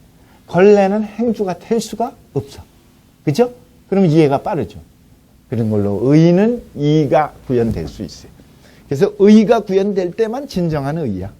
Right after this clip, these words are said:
근데 어쨌든 이거 얘기한 게, 이거 따지고 얘기한 게 본께라 이거지. 자, 건께는 뭐 얘기한 거야? 성 얘기한 거거든.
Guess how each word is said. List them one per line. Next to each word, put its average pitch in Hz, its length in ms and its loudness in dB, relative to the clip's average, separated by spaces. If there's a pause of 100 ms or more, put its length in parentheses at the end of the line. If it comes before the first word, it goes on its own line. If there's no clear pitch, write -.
(480)
근데 175 180 2
어쨌든 143 380 -2
이거 127 300 0
얘기한 104 460 -4
게, 160 200 -8 (400)
이거 147 220 -2
따지고 135 520 -2
얘기한 95 380 -6
게 147 220 -10 (280)
본께라 147 600 0
이거지. 95 320 -10 (1120)
자, 110 260 0 (220)
건께는 208 640 4
뭐 175 140 4
얘기한 139 260 0
거야? 160 100 -8
성 220 400 0
얘기한 127 340 -2
거거든. 78 340 -16